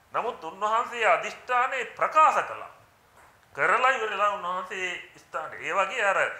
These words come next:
මොනවා හරි කරන්න පටන් ගත්තොත් ඒක ඒ වගේම උන්වහන්සේ, අ, බොහොම කාරුණිකයි, ඒ වගේම කෘතවේදී, ඕනෑම තමන්ට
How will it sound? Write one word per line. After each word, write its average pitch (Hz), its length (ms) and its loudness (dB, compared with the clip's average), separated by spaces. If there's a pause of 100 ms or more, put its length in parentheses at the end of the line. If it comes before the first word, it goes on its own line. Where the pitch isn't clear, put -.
(200)
මොනවා 185 400 0
හරි 226 280 -2 (340)
කරන්න 175 380 0
පටන් 208 460 -2
ගත්තොත් 220 520 -4
ඒක 220 220 -6
ඒ 143 180 -6
වගේම 214 360 -6
උන්වහන්සේ, 208 720 -2 (440)
අ, 123 140 0 (520)
බොහොම 139 400 -4
කාරුණිකයි, 175 880 2 (340)
ඒ 143 160 -4
වගේම 165 500 0
කෘතවේදී, 190 880 0 (220)
ඕනෑම 185 500 -6
තමන්ට 165 480 -2